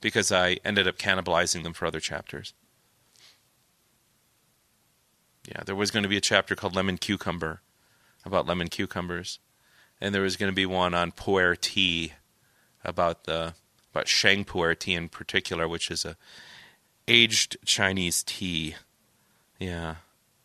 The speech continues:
And I, that was actually a lot of fun to research, going to really obscure tea houses and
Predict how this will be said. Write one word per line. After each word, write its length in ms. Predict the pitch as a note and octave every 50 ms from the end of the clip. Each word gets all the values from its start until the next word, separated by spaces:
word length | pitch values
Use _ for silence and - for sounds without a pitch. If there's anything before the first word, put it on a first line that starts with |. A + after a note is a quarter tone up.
| _ _ _ _ _ _ _ _ _ _ _
And 200 | - F#2 F2 F2+
I, 140 | F2 E2+ D#2+ - _ _
that 180 | - B2+ D3+ F3
was 160 | F#3+ D3+ B2+
actually 320 | B2 A2+ - - - G#2
a 20 | G2
lot 140 | G#2 G2+
of 60 | F#2+ -
fun 140 | - G#2 F2+
to 40 | E2
research, 400 | F2 F2+ F2+ - - D#2 - -
going 220 | - F2 F2 F2
to 160 | E2+ D#2 D#2 - _ _ - - - - _ _ _ _ _
really 200 | - - G#2 G2
obscure 400 | F#2+ E2+ - - - - F#2+ F2+
tea 240 | - - - G2+ F#2+
houses 600 | G2 F#2+ E2+ E2+ - - - D2+ D#2 D#2 - - - -
and 280 | F#2 F#2 F2+ E2 -